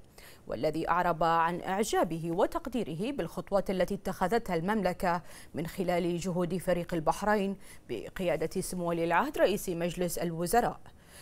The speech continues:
من جانبه، أعرب رئيس الجمعية الوطنية بجمهورية كوريا الجنوبية معالي السيد بارك بيونغ سيونغ بما حققته مملكة البحرين من مسيرة تنموية شاملة،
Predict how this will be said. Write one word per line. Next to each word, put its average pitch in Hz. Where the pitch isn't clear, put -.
من 403
جانبه، 220
أعرب 190
رئيس 190
الجمعية 185
الوطنية 185
بجمهورية 190
كوريا 190
الجنوبية 185
معالي 208
السيد 185
بارك 196
بيونغ 185
سيونغ 226
بما 277
حققته 285
مملكة 151
البحرين 175
من 226
مسيرة 175
تنموية 175
شاملة، 160